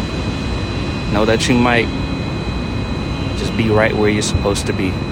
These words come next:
And that's all you need to move forward symbolically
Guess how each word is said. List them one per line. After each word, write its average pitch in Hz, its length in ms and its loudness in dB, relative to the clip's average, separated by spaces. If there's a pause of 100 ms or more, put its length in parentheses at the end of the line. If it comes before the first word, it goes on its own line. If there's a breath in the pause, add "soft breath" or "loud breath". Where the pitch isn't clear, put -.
(3000)
And 107 100 -2
that's 107 240 0
all 107 100 4
you 107 140 4
need 104 280 2 (1300)
to 104 80 -2
move 104 360 2
forward 101 380 4 (260)
symbolically 98 800 2